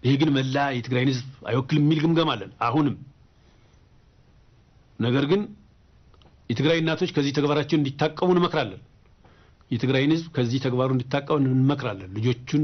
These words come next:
ወደ ጦርነት ከማሰለፍ መታቀብ መቻል አለበት። ልጆቹን ወደ ጦርነት እያሰለፈ የአማራን ህዝብና የኢትዮጵያን ህዝብ እየወጋ የሚገኝ ኃይል መሆን የለበትም። ታሪካዊ ስህተት እየፈጸመ ነው የትግራይ ህዝብ።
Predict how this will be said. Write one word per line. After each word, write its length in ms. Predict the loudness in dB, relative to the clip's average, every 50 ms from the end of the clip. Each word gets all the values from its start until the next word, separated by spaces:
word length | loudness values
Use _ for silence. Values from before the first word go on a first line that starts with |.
| 2
ወደ 160 | 0 0 0 0
ጦርነት 320 | 0 0 0 0 0 0 0
ከማሰለፍ 500 | 0 0 0 0 0 0 0 0 2 0
መታቀብ 340 | 0 0 0 0 0 2 2
መቻል 240 | 0 0 0 -4 -6
አለበት። 300 | -6 -8 -10 -12 -16 -18 -20 -20 _ _ _ _ -20 -20 -20 _ _ -20 -20 -20 -20 -20 -20 -20 -20 -20 -20 _ -20 -20 _ -20 -20 -20 -20 _ -20 _ -20 -20 -20 -20 -20 -20 _ -20 -20 -20 -20 -20 -20 -20 -20 -20 -20 -20 -20 -20 -20 -20 -20 -20 -20 -20 -12 -2 0
ልጆቹን 400 | 2 4 4 2 2 2 2 2
ወደ 100 | 2 0
ጦርነት 340 | 0 -2 0 0 0 0 0
እያሰለፈ 560 | 0 0 0 0 -2 -2 -2 -2 0 0 0 0 -2 -2 -4 -10 -18 -20 -20 _ -20 -20 -20 -20 -20 -4 0
የአማራን 400 | 2 2 2 2 2 2 2 2
ህዝብና 200 | 2 2 2 2
የኢትዮጵያን 400 | 2 0 -2 -4 -2 -2 0 0
ህዝብ 140 | 2 2 2
እየወጋ 420 | 2 4 4 4 4 2 0 -2 -2
የሚገኝ 500 | -2 -2 -2 -4 -4 -2 -2 -2 0 0 -2 -4 -8 -16 -20 -20 -20 -20 -20 -20 -20 -20 -20 -20 -18 -12
ኃይል 400 | -2 0 2 2 2 2 0 -2 -4 -12 -18 -20 -20 _ -20 -20 _ -20 -20 -20 -20 -20 -20 -20 -20 -20 _ -20 -20 -20 -20 _ -20 -12 _ 2
መሆን 220 | 2 4 4 4
የለበትም። 480 | 2 0 -2 -4 -6 -8 -8 -8 -8 -4
ታሪካዊ 320 | -2 0 0 2 2 2 0
ስህተት 220 | 0 -2 -6 -6 -2
እየፈጸመ 380 | -2 -2 0 -2 -4 -2 -2
ነው 120 | -2 -2 -2
የትግራይ 240 | -4 -4 -4 -4
ህዝብ። 160 | -4 -6 -10